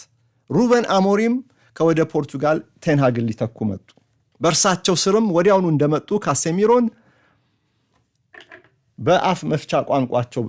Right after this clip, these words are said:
የሚያናግሩት ካሴሚሮን ወዲያውኑ አሰላለፍ ውስጥ ሊከቱት አልቻሉ። ሜይኑ፣ ኡጋርቴ፣ ብሩኖ፣ ኮሊየር ለእነርሱ ነበር ቅድሚያ የሰጡት። ቢያዩት፣ ቢያዩት፣ ቢያዩት ካሴሚሮ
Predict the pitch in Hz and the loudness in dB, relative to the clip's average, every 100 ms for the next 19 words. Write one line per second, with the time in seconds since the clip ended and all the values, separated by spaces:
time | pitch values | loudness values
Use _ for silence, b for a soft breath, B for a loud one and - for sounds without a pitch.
0 | - 135 127 123 120 117 98 107 - 120 | -2 0 0 0 -2 -4 -6 -10 -6 -4
1 | - 160 196 233 277 - _ _ _ _ | -2 -2 0 0 0 -6 _ _ _ _
2 | _ _ _ _ _ _ _ _ _ _ | _ _ _ _ _ _ _ _ _ _
3 | _ _ _ _ 156 196 196 180 165 147 | _ _ _ _ 4 6 6 4 2 2
4 | 147 135 127 139 - - 127 139 120 - | 2 2 0 -6 -12 -6 -4 -2 -4 -8
5 | 110 95 - - _ _ _ - 147 185 | -10 -10 -14 -20 _ _ _ -2 2 2
6 | 180 180 139 160 160 - 156 117 170 170 | 2 0 0 2 2 -2 -2 0 -2 -2
7 | 170 165 175 160 156 156 _ _ _ _ | -4 -2 0 0 0 -4 _ _ _ _
8 | _ - 139 170 156 - 139 107 117 - | _ -6 -2 -2 -2 -4 -6 -6 -6 -4
9 | 131 110 104 - - _ _ _ _ _ | -4 -4 -8 -16 -20 _ _ _ _ _
10 | _ _ _ _ _ _ _ _ _ _ | _ _ _ _ _ _ _ _ _ _
11 | _ _ _ _ _ - 127 170 170 160 | _ _ _ _ _ -4 2 4 4 0
12 | 131 139 143 131 110 131 143 175 - 131 | 0 2 2 0 0 0 0 -2 -4 -4
13 | 127 135 127 | -2 -2 -2